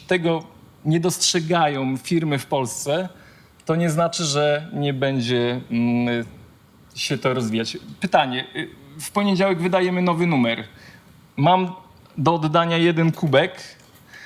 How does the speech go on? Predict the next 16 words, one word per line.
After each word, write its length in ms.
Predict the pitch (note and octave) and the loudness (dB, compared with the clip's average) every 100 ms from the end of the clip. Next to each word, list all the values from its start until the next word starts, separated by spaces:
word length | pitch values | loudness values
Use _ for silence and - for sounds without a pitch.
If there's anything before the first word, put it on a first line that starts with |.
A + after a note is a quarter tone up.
| - - | -16 0
Jaki 300 | E3 G3 G3 | 2 4 4
jest 160 | F#3 F#3+ | 0 2
temat 220 | F3 D#3+ | 2 0
przewodni, 640 | - E3 D3 C3+ C3+ C3+ - - - - - _ - - _ _ - | 0 0 0 0 0 0 -4 -14 -20 -20 -20 _ -20 -20 _ _ -6
y, 520 | B2 C3 C3 C3 C3+ - - - - - - - _ _ _ _ _ | 0 2 2 2 -2 -6 -16 -16 -14 -14 -16 -18 _ _ _ _ _
numeru, 600 | D3 D#3 D#3+ C#3 B2+ A#2+ A#2+ - - - _ _ | 2 6 8 8 8 6 2 -4 -20 -20 _ _
który 280 | - C#3 C3 | -4 -2 0
się 220 | C3+ B2+ | 0 -2
pojawi 480 | B2 C#3 C3 B2 A2+ | -2 0 2 2 0
jutro? 360 | A2+ A2 A2 | -2 0 0
Do 120 | B2+ D3 | 2 2
wygrania 380 | D3+ D3 D3 | 4 4 4
ten 180 | C#3 C#3 | 4 2
kubek. 280 | B2+ A2+ B2 - - - - - - _ _ - | 2 -2 -4 -10 -20 -20 -20 -20 -20 _ _ 2
Nie. 260 | A2+ B2 - - - - - - - - D3 - D3+ E3+ E3+ F3+ E3+ - - C3+ C3+ - - - - - - - - | 6 4 2 -12 -20 -20 -20 -20 -20 -20 -20 -20 -20 -18 -18 -20 -20 -20 -20 -20 -20 -20 -20 -20 -20 -20 -20 -4 2
Nie. 180 | C#3 | 4